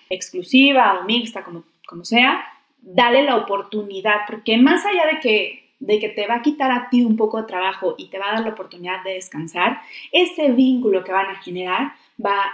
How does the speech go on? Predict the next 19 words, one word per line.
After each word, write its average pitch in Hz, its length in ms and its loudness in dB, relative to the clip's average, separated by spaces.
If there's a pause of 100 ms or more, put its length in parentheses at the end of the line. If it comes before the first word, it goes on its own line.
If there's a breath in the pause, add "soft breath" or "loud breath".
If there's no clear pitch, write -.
(100)
va 202 100 -6
a 196 40 -8
ser 214 360 -8
parte 254 720 0 (200 soft breath)
del 208 920 2
clic 349 460 4 (220)
que 214 120 -2
van 208 180 -4
a 202 60 -4
ir 196 120 -6
haciendo 190 640 -6 (120)
en 214 140 4
su 214 140 -4
camino 196 300 -6
de 185 100 -6
crianzas 185 580 -8 (300)
padres 262 640 2 (260)
e 190 100 2
hijos. - 500 -6